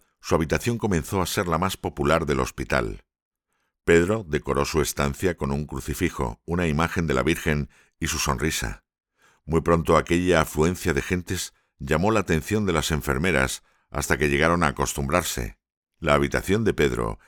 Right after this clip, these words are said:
era conocida en todo el hospital. Un día en septiembre de dos mil quince,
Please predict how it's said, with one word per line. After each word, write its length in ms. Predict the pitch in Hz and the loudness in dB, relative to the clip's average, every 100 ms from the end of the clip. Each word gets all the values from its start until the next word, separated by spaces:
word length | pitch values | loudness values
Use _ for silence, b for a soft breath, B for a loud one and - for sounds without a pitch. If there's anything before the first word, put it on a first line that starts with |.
| b - | b -2
era 180 | 95 | -2
conocida 540 | 107 104 82 117 107 71 | 0 0 0 0 2 0
en 160 | 62 | 0
todo 240 | 57 87 73 | 0 2 2
el 80 | 65 | 0
hospital. 680 | - - 60 62 52 50 _ _ _ _ _ _ _ _ _ _ _ _ _ _ _ _ _ _ _ _ _ _ _ _ _ _ _ _ - | -2 -6 -2 -2 -2 -10 _ _ _ _ _ _ _ _ _ _ _ _ _ _ _ _ _ _ _ _ _ _ _ _ _ _ _ _ -4
Un 160 | 107 | 0
día 220 | 120 120 98 | 4 6 6
en 80 | 85 | 2
septiembre 540 | - - 90 87 92 | 0 2 2 4 2
de 100 | 78 | 4
dos 220 | 73 65 | 2 2
mil 180 | 76 71 | -2 -2
quince, 500 | 87 80 - 71 | -2 -4 0 -2